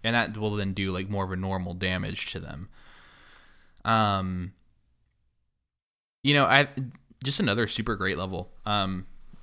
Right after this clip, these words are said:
this one I do remember having some difficulty with just because it's a little bit more hazardous, and especially if you wanna talk about intimidation factor, getting to the boss of this level, which is the Armor Spider.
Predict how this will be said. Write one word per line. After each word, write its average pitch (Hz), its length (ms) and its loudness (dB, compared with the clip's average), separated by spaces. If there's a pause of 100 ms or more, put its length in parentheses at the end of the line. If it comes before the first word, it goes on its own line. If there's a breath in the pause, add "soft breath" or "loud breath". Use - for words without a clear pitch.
this 156 380 6
one 254 200 6
I 165 120 4
do 139 300 4
remember 110 600 2
having 104 340 2
some 110 220 4
difficulty 104 560 -2
with 95 520 -4
just - 280 -2
because 98 1000 -2 (800 soft breath)
it's 120 140 -2
a 120 40 2
little 113 220 2
bit 90 80 0
more 101 140 -4
hazardous, 104 1000 2 (460 soft breath)
and 120 120 4
especially 123 1080 4 (460)
if 117 120 0
you 123 60 6
wanna 127 140 4
talk 104 200 0
about 101 160 2
intimidation 92 540 -4
factor, 92 380 -2
getting 98 260 -4
to - 120 -14
the 98 60 -8
boss 90 400 0
of 87 100 -8
this - 240 -6
level, 87 320 -6
which 90 180 -8
is 92 120 -4
the 95 120 -4
Armor 92 360 -2
Spider. 82 560 -2